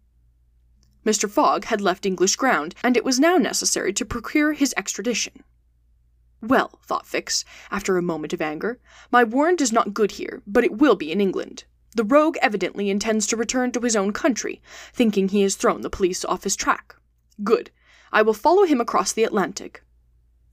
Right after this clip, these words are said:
As for the money, heaven grant there may be some left, but the fellow has already spent in travelling, rewards,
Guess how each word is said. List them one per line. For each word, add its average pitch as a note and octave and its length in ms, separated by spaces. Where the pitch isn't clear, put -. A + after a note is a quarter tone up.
As A3 200
for - 80
the G3+ 60
money, A3 380
heaven E4+ 260
grant B3+ 340
there G#3 120
may G#3 160
be G#3 160
some A3+ 280
left, - 440
but A3 100
the B3 80
fellow - 340
has G#3+ 160
already A#3 260
spent A3 340
in F3+ 80
travelling, A3 520
rewards, G3+ 640